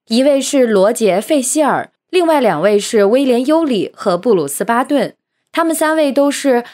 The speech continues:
哈佛谈判项目的重要成员，而罗杰·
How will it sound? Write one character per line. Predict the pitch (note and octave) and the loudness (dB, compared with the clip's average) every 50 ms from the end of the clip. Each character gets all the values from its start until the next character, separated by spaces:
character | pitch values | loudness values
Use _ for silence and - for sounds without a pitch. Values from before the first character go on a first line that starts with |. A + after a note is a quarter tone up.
| - _ | -20 _
哈 | - - - D#4+ E4+ | -4 -2 -2 -2 -2
佛 | E4 B3 G#3 A3 | -2 -2 -2 -2
谈 | A#3+ - - F#3 D#3 F3+ | -2 -4 -4 -4 -4 -4
判 | A3+ C#4 C#4 B3+ | -4 -2 -2 -2
项 | A#3+ - C4 A3+ G#3 | -2 -2 -2 -2 -2
目 | F3+ F#3 | -2 -2
的 | F3 E3+ E3 | -4 -4 -4
重 | - - E4 D4 A#3+ | -4 -2 -2 0 0
要 | A#3+ A3 G3+ | 0 0 -2
成 | F3 - - D#3 D3 G3 | -4 -6 -8 -8 -4 -2
员， | A#3 G3 C#3+ C#3 - - _ _ _ _ _ | 0 0 0 -2 -4 -10 _ _ _ _ _
而 | - G#3 G#3+ | -4 -2 -2
罗 | A3+ A3+ A3 G#3+ A#3 A#3+ | 0 2 2 2 2 2
杰· | - A3 G#3 G#3+ A3 A#3+ A#3+ | 2 2 4 4 2 2 0